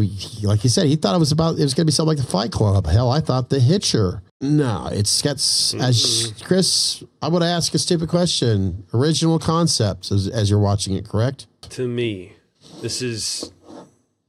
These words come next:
Speaker 2: I mean, I've only seen it touched on in a couple areas with, like, mental health. Never put into a thriller slash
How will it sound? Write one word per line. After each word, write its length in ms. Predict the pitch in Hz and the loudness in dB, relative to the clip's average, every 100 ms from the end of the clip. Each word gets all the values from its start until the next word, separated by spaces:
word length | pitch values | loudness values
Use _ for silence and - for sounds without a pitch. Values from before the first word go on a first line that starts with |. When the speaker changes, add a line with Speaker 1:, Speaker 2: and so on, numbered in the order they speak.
| _ | _
Speaker 2:
I 120 | - | -12
mean, 240 | 127 110 104 | -8 -6 -4
I've 220 | 107 117 | -4 0
only 200 | 135 120 | 0 0
seen 280 | - 135 120 | -4 -4 -6
it 200 | 110 - _ _ _ _ _ _ _ | -6 -12 _ _ _ _ _ _ _
touched 360 | - 135 - - | -6 -6 -4 -6
on 200 | 110 104 | -4 -4
in 140 | 101 | -8
a 60 | 95 | -10
couple 420 | - 120 110 104 | -8 -8 -6 -6
areas 520 | 107 104 92 87 82 | -4 -4 -6 -10 -10
with, 240 | 101 92 92 | -12 -10 -10
like, 280 | 95 - | -10 -10
mental 280 | 107 101 87 | -10 -10 -12
health. 420 | 85 95 - - _ _ - - - - | -14 -16 -18 -20 _ _ -20 -20 -18 -4
Never 380 | 131 135 139 123 | -2 0 0 -2
put 260 | - 135 | -6 -8
into 360 | 123 107 123 117 | -8 -8 -4 -4
a 120 | 107 | -4
thriller 600 | 101 - 120 113 113 107 | -8 -6 -4 -2 -2 -4
slash 680 | 104 - 107 101 95 - | -6 -10 -8 -6 -6 -10